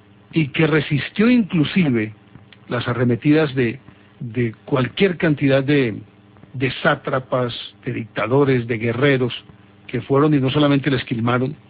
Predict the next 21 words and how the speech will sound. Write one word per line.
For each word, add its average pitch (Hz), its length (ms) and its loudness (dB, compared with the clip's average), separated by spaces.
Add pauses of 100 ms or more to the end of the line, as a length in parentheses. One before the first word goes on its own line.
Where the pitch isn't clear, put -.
(540)
sino 127 300 0
que 156 140 2
al 143 120 4
mismo 147 300 2
tiempo 135 360 0
destruyeron 127 720 0 (300)
parte 131 300 -2
muy 143 160 4
valiosa. 143 420 0 (1000)
Sin 233 200 4
embargo, 139 560 2 (680)
a 147 100 -4
pesar 175 320 0
de 208 120 0
que 185 100 0
se 156 120 0
destruyó 123 600 0 (580)
la 135 120 0
biblioteca 123 540 0
de 143 80 2
Alejandría, 120 600 -2